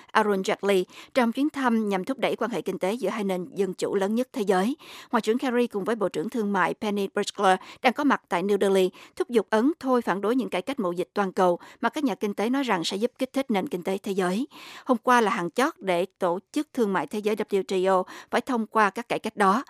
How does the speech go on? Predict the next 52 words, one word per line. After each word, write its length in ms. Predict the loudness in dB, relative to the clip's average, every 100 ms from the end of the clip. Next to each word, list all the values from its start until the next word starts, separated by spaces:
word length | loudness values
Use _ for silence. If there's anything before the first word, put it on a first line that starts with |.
| -14 -6 0
Và 120 | 0
trước 160 | 0
đây 100 | 0 0
trong 160 | 2
tuần, 280 | 4 2 2
Ngoại 140 | -2
trưởng 220 | 0 0 0
Mỹ 140 | 0
nói 140 | 0
rằng 220 | 4 4 2 -10 -2
nếu 120 | 0
Ấn 180 | 2 2 0
sẵn 200 | -2 -4
sàng 200 | -4 -2
ủng 180 | -4
hộ 200 | 0 0
một 180 | 0 -2
hệ 120 | -6
thống 280 | -4 -2 0
mậu 120 | 0
dịch 180 | 2 0 -2 -20 -2
dựa 120 | 2
trên 160 | 4 2
luật 180 | 2 2
lệ 220 | 2 0 -8 -4
thì 80 | -2
sẽ 140 | -2
thu 140 | -2 -4
hút 160 | -4 -4
nhiều 260 | -2 0 -2
nguồn 220 | -4 -2
đầu 160 | -2
tư 200 | 0 0
nữa 300 | 0 0 0 -2 -6 0
từ 120 | 2
Mỹ 300 | 2 -2 -2
và 140 | 0 0
thế 160 | 0
giới. 300 | 2 2 2 -4 -16 -20 -6
Ấn 180 | -2 0
Độ 100 | 0
tuyên 200 | 0 0
bố 160 | 0
sẽ 120 | 0
không 180 | -4 -4
hậu 140 | -4 -6
thuẫn 220 | -6 -6
các 140 | -6
cải 100 | -6
cách 180 | -6 -6
thương 180 | -4 -2
mại, 200 | -2